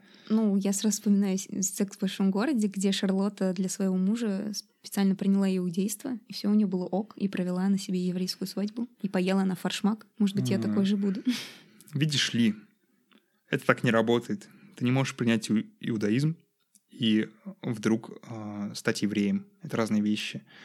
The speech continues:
Speaker 2: Типа, для тебя будет специальное слово какое-то, немножко уничижительное в еврейском. Я не помню, как оно звучит. Вот, а,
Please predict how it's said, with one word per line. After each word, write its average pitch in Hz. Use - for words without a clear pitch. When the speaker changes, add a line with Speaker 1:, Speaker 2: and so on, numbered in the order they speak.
Speaker 2:
Типа, -
для 107
тебя 131
будет 127
специальное 120
слово 107
какое-то, -
немножко 113
уничижительное 101
в -
еврейском. 107
Я 117
не 131
помню, 123
как -
оно 107
звучит. 104
Вот, -
а, 117